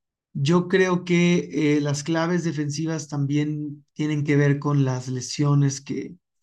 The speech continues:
que la defensa ha tenido, ¿no? Es, en este momento tenemos a lesión-, a nuestros dos linebackers internos lesionados. Ojo con eso, veremos si, si Quay Walker llega a jugar, o Quay Walker o,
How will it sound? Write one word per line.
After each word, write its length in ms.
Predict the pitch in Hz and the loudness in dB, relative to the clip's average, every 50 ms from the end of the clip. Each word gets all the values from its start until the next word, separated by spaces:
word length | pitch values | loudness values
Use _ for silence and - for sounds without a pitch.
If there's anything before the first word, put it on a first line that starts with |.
| _ _ _ _ _ _ _ _ _ _ | _ _ _ _ _ _ _ _ _ _
que 220 | - 139 131 131 | 0 2 4 4
la 120 | 127 127 131 | 4 2 0
defensa 420 | 131 135 - 147 147 143 - 147 | 0 0 0 0 0 0 -2 -4
ha 60 | 143 | -4
tenido, 580 | - 147 151 151 160 160 151 143 135 135 180 - _ _ _ _ _ | -2 -2 0 0 0 2 2 0 0 -2 -4 -12 _ _ _ _ _
¿no? 320 | - 143 139 139 143 147 | -6 -2 -2 -2 -2 -2
Es, 260 | 147 151 139 135 131 131 | -2 -2 -2 -2 -2 -2
en 160 | - 147 143 | -2 -2 -2
este 200 | 143 143 - 151 | -2 0 0 -2
momento 240 | 147 147 147 143 143 | 0 0 -2 -2 0
tenemos 320 | 143 143 143 143 147 143 | 0 0 0 0 0 0
a 60 | 147 | 0
lesión-, 380 | 139 139 135 - 143 139 143 - | 0 0 0 -2 -8 -8 -8 -6
a 100 | - 143 | -4 -2
nuestros 400 | 143 139 131 131 - 139 131 127 | 0 -2 -2 -2 -4 -4 -2 -2
dos 180 | 143 147 143 147 | -2 -2 0 -2
linebackers 420 | 156 151 147 147 147 147 147 135 | -2 -2 -2 -2 -2 -4 -4 -4
internos 400 | 139 135 139 147 143 143 147 143 | -4 -2 -2 -2 -2 0 0 0
lesionados. 840 | 143 135 135 - 139 139 156 170 170 165 156 151 151 147 - _ _ _ _ _ _ _ _ _ _ _ _ _ _ _ | -2 -2 -4 -4 -4 -2 0 0 0 0 0 -2 -4 -8 -14 _ _ _ _ _ _ _ _ _ _ _ _ _ _ _
Ojo 300 | 160 165 127 156 151 143 | -6 -4 -2 -2 -4 -2
con 180 | 160 160 160 | 0 2 2
eso, 260 | 165 165 156 - 190 175 | 2 2 2 0 0 0
veremos 320 | 165 147 147 147 151 147 | 0 0 0 0 -2 -4
si, 440 | - 151 143 139 139 131 131 139 - _ _ _ | -4 -2 0 0 0 -2 -4 -12 -20 _ _ _
si 180 | - - 143 | -10 -10 -6
Quay 200 | 143 151 151 147 | 0 2 2 4
Walker 640 | 143 143 151 156 156 143 147 160 160 160 156 139 143 - _ _ _ _ _ _ _ | 4 4 2 0 -2 -2 -4 -2 -2 -2 -2 -4 -6 -12 _ _ _ _ _ _ _
llega 240 | 151 151 147 147 147 | -6 -4 -4 -4 -6
a 60 | 147 | -6
jugar, 520 | 143 - 147 131 147 156 160 170 175 170 | -6 -6 -4 -2 0 0 2 2 2 2
o 200 | 151 143 139 143 | 2 0 -2 -2
Quay 140 | - 156 151 | -2 -2 0
Walker 340 | 147 147 147 147 147 147 143 | 0 0 -2 -2 -2 -2 -2
o, 280 | 139 135 127 135 139 | -2 -2 -4 -8 -12